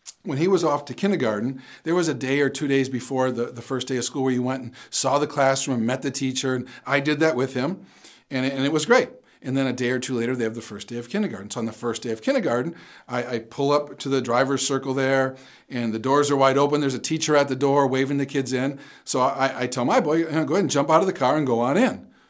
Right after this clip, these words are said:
which he did. And I thought everything was fine. There was a teacher at the door to greet him. His classroom was literally, like, twenty feet inside the door. We had just been there, like, the day before,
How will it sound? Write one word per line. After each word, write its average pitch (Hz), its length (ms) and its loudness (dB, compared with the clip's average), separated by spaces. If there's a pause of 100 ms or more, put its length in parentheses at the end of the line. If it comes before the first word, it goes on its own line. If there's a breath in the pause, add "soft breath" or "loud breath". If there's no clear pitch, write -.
(240 soft breath)
which 110 280 -8
he 165 100 -4
did. 226 280 2
And 120 180 -8
I 190 160 -4
thought 131 340 -10
everything 120 520 -8
was 107 160 -10
fine. 95 320 -10 (320 loud breath)
There 123 80 -6
was 110 100 -6
a 104 60 -12
teacher 123 340 -4
at 117 80 0
the 113 60 -8
door 110 200 -2
to 101 80 -6
greet 190 280 -2
him. 185 340 0 (240 loud breath)
His 139 160 -4
classroom 165 540 2
was 123 120 -2
literally, 160 300 4
like, 131 220 0
twenty 156 280 2
feet 151 220 -2
inside 185 540 2
the 185 40 0
door. 175 240 2
We 139 120 0
had 123 80 -2
just 139 180 -4
been 139 200 2
there, 147 120 0
like, 131 160 0
the 120 80 -8
day 120 160 -2
before, 160 640 -2